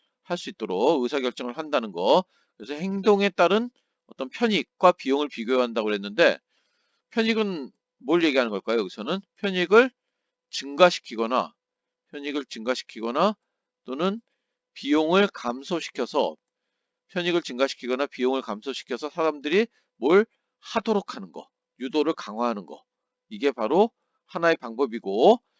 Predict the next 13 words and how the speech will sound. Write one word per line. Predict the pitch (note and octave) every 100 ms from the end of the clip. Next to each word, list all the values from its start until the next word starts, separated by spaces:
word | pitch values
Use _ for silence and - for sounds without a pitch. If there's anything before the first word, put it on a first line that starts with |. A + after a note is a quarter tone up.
| _ _
그다음에 | - F3+ F#3
반대로 | - D#3 F3 D3 F#2 _ _
어떤 | B2+ - G3+
거를 | G3 G3 G3+ C#3 - _ _
못하게 | _ D3 - A#3+ G#3+
하는 | G3 F3 E3 C#3 C#3 -
방법도 | C3 C#3+ -
있겠죠. | A#2 B2+ - B2 - _ _ _
어떻게 | C3 G3+ F#3+
하면 | D#3+
될까요? | A#2 - C#3 G3+ _ _
편익을 | _ G3+ F3+ E3 A#3 C#4 _ _ _ _
감소시키고 | - B2 B2 C3+ F3 - C3+ F2 D#2+